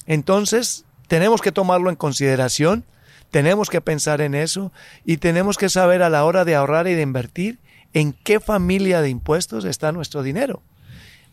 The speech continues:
¿Cuál es el propósito? Si yo necesito acumular, si lo que estoy ahorrando no he pagado impuestos, si el crecimiento no paga impuestos,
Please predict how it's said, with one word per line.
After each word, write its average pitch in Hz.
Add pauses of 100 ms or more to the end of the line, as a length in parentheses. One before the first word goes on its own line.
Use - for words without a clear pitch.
(120)
¿Cuál 160
es 214
el 196
propósito? 151 (520)
Si -
yo 156
necesito 170
acumular, 135 (340)
si -
lo 165
que 160
estoy 175
ahorrando 180 (180)
no 147
he 190
pagado 151
impuestos, 185 (240)
si 180
el 175
crecimiento 175
no 160
paga 160
impuestos, 175